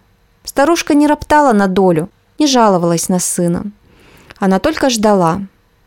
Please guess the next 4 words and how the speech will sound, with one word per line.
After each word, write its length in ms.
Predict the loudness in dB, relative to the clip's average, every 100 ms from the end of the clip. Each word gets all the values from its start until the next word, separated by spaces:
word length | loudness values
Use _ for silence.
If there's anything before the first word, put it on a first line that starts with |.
| _ _ -10
Ждала 380 | -4 0 2 2
звонка. 600 | 0 0 -2 -4 -6 -6 -12 _ _ _ _ _ _
Звонки 400 | -2 0 0 -2
случались, 720 | -2 -2 0 2 2 0 -4